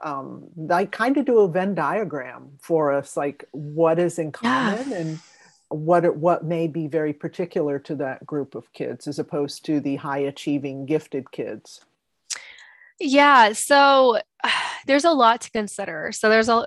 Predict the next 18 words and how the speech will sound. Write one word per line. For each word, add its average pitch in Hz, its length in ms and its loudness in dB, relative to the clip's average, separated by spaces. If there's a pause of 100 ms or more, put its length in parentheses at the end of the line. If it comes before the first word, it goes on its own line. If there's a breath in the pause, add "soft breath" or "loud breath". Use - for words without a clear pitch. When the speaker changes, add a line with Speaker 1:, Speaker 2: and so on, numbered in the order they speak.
Speaker 2:
when 220 160 2
I'm 240 280 2
working 226 380 -2
with 202 240 -4
the 202 80 -8
population 202 500 -2
I - 20 -2
work 202 140 -2
with 214 160 -4
now, 190 400 0 (460 loud breath)
um, 196 460 2 (140)
they 220 220 0
are 220 220 0 (840)
a 233 60 0
lot 202 400 0
E 214 140 -8
L 190 160 -2
Ls. 180 440 -8